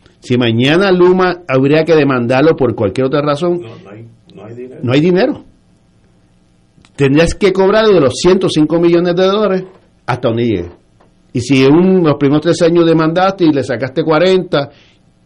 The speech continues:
Speaker 1: no se renueva, so-, quedan sesenta y cinco. Y ahí es que llega Luma.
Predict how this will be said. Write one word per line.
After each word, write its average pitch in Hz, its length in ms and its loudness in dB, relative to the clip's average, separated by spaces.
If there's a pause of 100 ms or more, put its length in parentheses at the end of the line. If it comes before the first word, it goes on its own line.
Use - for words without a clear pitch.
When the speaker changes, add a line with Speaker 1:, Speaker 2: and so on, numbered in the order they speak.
Speaker 1:
no 131 180 -2
se 170 140 0
renueva, 160 420 0
so-, - 200 -12
quedan 147 200 -2
sesenta 127 360 -4
y 101 40 -10
cinco. 110 360 -4 (1300)
Y 143 100 0
ahí 180 80 4
es 185 80 4
que 185 120 2
llega 151 200 4
Luma. 135 380 0